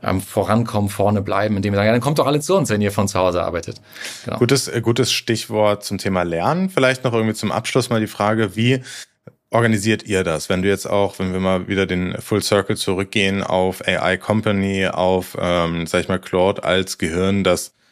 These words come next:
Speaker 2: das mitläuft, als, als Wunderbrain, wie es, äh, bei euch ja heißt, ähm,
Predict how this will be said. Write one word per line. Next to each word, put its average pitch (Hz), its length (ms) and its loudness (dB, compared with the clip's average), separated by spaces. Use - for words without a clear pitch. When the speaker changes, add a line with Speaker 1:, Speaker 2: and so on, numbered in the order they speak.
Speaker 2:
das - 180 -2
mitläuft, 104 560 2
als, 104 160 -4
als 87 220 -6
Wunderbrain, 107 960 2
wie 107 100 -2
es, 101 180 -6
äh, 101 220 -2
bei 104 80 2
euch 95 200 0
ja 104 120 2
heißt, 110 340 0
ähm, 101 680 0